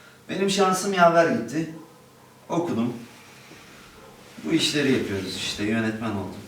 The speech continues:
Ercüment, Muzaffer abinin yanındaydı. Muzaffer abi, Serpil'in babası. Ercüment, Muzaffer abinin yanında çalışırken bir yandan Serpil'e aşık oldu.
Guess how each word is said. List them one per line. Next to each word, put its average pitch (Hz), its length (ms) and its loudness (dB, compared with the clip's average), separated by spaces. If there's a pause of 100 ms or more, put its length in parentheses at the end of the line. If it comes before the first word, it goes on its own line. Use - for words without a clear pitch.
(1700)
Ercüment, 175 520 4 (480)
Muzaffer 151 440 0
abinin 131 340 2
yanındaydı. 107 540 -2 (2250)
Muzaffer 180 480 6
abi, 165 400 4
Serpil'in 135 600 2
babası. 104 440 -2 (880)
Ercüment, 165 480 4
Muzaffer 165 400 4
abinin 147 340 6
yanında 139 300 0
çalışırken 143 600 0 (380)
bir 151 60 -2
yandan 135 280 2
Serpil'e 110 480 0
aşık - 320 -2
oldu. - 200 -12